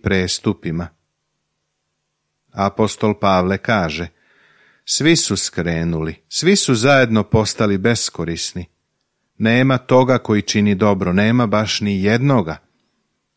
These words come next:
kaže dvanaesti stih trećeg poglavlja poslanice Rimljanima. Ovo je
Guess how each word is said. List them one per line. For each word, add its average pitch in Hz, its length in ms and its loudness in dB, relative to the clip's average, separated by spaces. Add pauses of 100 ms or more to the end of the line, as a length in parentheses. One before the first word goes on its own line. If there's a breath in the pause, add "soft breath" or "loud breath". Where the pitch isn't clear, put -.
kaže 92 280 -2
dvanaesti 101 720 0
stih - 460 -2
trećeg 92 480 -6
poglavlja 98 540 -2
poslanice 90 760 -4
Rimljanima. 92 580 -2 (2000)
Ovo 127 380 4
je 120 240 2